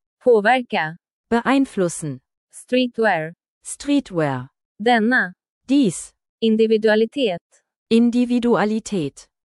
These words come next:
Speaker 1: Kreativitet.
Speaker 2: Kreativität.
Speaker 1: Nyckel.
Speaker 2: Zentrale.
Speaker 1: Säsong.
Speaker 2: Saison.
Speaker 1: Teman.
Speaker 2: Themen.
Speaker 1: Blir.
Speaker 2: Werden.
Speaker 1: Blir.
Speaker 2: Wird.
Speaker 1: Blir.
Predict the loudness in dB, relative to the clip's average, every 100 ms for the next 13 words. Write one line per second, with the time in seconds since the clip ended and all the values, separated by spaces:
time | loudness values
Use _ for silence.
0 | _ -2 0 0 0 -2 -2 -4 -4 -8
1 | _ _ _ _ -8 0 2 2 0 -2
2 | -2 -4 -4 -6 -6 -10 _ _ _ -2
3 | -2 -2 0 0 -2 -10 _ _ -10 0
4 | 2 0 2 2 2 0 -6 _ _ _
5 | -2 -2 0 0 0 -6 -14 _ _ -12
6 | 0 2 2 2 0 -2 -12 _ _ 0
7 | 0 2 0 -2 -4 -16 _ _ -12 -2
8 | 2 2 0 -6 _ _ _ -4 0 0
9 | -2 -10 -18 _ _ 0 2 4 2 -4
10 | -8 _ _ _ -4 0 0 -2 -8 -18
11 | _ _ -4 2 2 2 -6 -20 _ _
12 | -8 -2 0 -2 -6